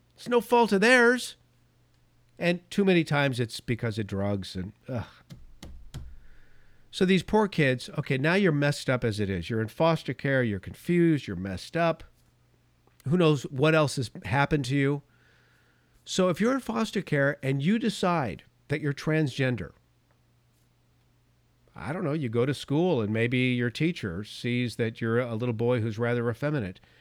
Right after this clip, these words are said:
and has a conversation with you. Maybe, maybe you're actually a girl trapped in a boy's body.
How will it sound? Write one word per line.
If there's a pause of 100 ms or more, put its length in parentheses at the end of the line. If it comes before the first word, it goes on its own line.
(100)
and
has
a
conversation
with
you.
Maybe, (580)
maybe
you're
actually
a
girl
trapped
in
a
boy's
body.